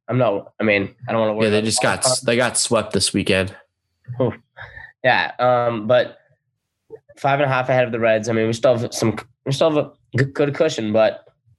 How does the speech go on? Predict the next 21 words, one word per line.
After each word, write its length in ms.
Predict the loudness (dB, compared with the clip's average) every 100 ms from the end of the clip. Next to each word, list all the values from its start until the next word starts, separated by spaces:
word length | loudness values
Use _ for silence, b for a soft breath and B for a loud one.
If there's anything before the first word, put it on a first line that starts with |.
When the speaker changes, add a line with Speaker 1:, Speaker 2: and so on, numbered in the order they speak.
| -2
Speaker 1:
I 40 |
don't 140 | 0 2
want, 200 | 0 0
I 80 | 0
don't 260 | 0 0 -6 -2
want 280 | 0 2
that 240 | 0 -2 -2
second 300 | 0 2 2
wild 200 | 0 0
card. 140 | 2
I 60 | 2
want 140 | 2
that 200 | -2 -2
first 240 | -2 0 0
wild 220 | 0 0
card. 320 | 2 2 2
And, 380 | 2 2 2 -2 B B B B _ -6
I 80 | 0
mean, 320 | 2 2 -2 -8 _ _ -20
it's 160 | -10 -2
gonna, 420 | 2 2 2